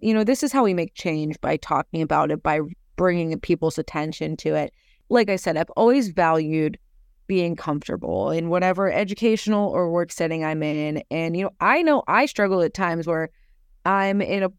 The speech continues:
place where I'm made uncomfortable, and I put myself in other people's shoes, and I want them to, you know, seek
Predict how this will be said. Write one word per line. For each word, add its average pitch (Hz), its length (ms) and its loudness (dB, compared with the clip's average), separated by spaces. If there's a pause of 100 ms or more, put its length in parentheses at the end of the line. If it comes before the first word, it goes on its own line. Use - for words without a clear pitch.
(140)
place 190 340 0
where 190 120 0
I'm 202 300 0
made 202 200 0
uncomfortable, 202 680 -2
and 185 220 -2 (220)
I 196 100 0
put 220 200 2
myself 240 280 4
in 202 140 -2
other 180 240 4
people's 165 360 -4
shoes, - 240 -6
and - 100 -10
I 175 100 2
want 214 240 0
them 170 300 0 (420)
to, 165 520 0
you 190 100 -2
know, 165 120 0
seek - 460 -4